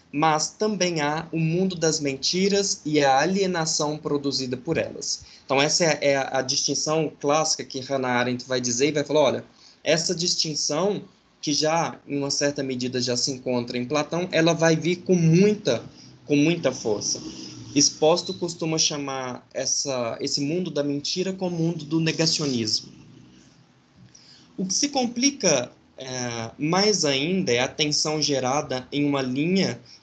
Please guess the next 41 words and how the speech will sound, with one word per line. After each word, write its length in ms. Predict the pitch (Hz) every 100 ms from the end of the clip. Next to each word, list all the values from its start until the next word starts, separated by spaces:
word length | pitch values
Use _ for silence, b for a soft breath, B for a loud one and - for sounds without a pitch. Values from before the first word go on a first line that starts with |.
| -
que 80 | 160
a 80 | 156
intercepta 800 | 165 156 139 - 139 160 165 139
na 120 | 131
medida 420 | 135 135 135 143
em 80 | 143
que 160 | 143 139
ascende 640 | 123 - - 170 185 156
através 960 | 131 135 131 123 123 113 110 - - B B B -
da 140 | 139
construção 680 | - 156 156 143 143 151 160
de 120 | 151
um 80 | 147
paradigma 800 | 143 131 127 120 139 180 175 156
que 160 | -
inverte 500 | 143 131 127 123 123
o 60 | 123
sentido 480 | - 123 123 131 123
da 180 | 127 143
ação 340 | 139 131 117
e 40 |
do 100 | 117
trabalho 560 | 127 156 165 131 123 127
com 200 | - 139
o 40 |
labor. 400 | 156 156 117 110 - B B B B
Então, 200 | 147 139
Hannah 300 | 131 165 165
Arendt, 460 | 151 180 190 160 -
quando 280 | 147 143
vai, 540 | 131 135 131 123 120 -
ah, 460 | - 117 113 107 104 -
compreender 640 | 143 127 139 131 127 123
a, 160 | 117 107
a 200 | - 113
vida 260 | 117 123
ativa, 420 | 123 123 190 196 165
ela 140 | 156
faz 380 | 156 165 165 156
uma 140 | 151
distinção, 640 | 143 143 - 151 - 110